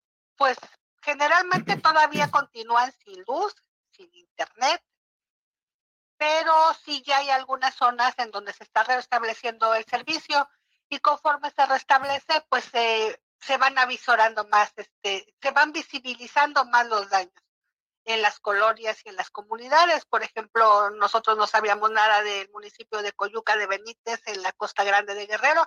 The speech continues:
Speaker 2: Sí.
Speaker 1: que también quedó destrozado.
Speaker 2: Sí, Coyuca, tan bonito con su laguna.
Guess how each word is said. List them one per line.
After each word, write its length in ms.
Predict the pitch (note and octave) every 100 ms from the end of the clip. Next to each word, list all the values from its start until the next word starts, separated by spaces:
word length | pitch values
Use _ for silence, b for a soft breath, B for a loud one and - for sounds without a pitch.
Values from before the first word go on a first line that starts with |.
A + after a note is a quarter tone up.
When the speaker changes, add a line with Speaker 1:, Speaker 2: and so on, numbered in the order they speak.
| -
Speaker 2:
Sí. 280 | - A3+ A2
Speaker 1:
que 120 | -
también 320 | - G#3+ A3 G#3+
quedó 240 | G#3+ G#3
destrozado. 640 | G3 F#3 G#3 F3 - F#3 D#3+ _ _ _ - _ _ _
Speaker 2:
Sí, 300 | - C#3 C3
Coyuca, 540 | B2 A#2+ C3+ C3+ B2 _ -
tan 160 | A#2+
bonito 400 | A#2 A#2 B2+ B2+
con 160 | A#2+ A2+
su 140 | A#2+
laguna. 520 | A2+ A2 B2+ B2+ A2+